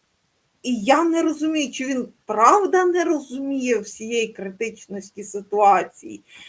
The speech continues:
чи, може, все-таки у нього в голові блукає, так би мовити, мисля,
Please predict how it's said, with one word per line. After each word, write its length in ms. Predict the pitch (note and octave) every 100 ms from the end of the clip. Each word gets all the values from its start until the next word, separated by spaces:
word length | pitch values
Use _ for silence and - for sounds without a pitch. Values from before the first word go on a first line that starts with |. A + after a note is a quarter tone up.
| C4 -
чи, 160 | -
може, 340 | A#3+ C#4+ E4+ F#4
все-таки 480 | - G#4+ G4+ - F#4
у 120 | F4
нього 300 | E4 E4+ D#4
в 100 | C#4+
голові 340 | C#4 D4 C#4 C#4+
блукає, 760 | G#3 A3 C#4 C4+ C4+ A#3 G#3
так 280 | G3+ A3 G3
би 200 | G3 A#3
мовити, 400 | A3+ G#3+ G3 G#3+
мисля, 500 | G#3 A#3+ - D#4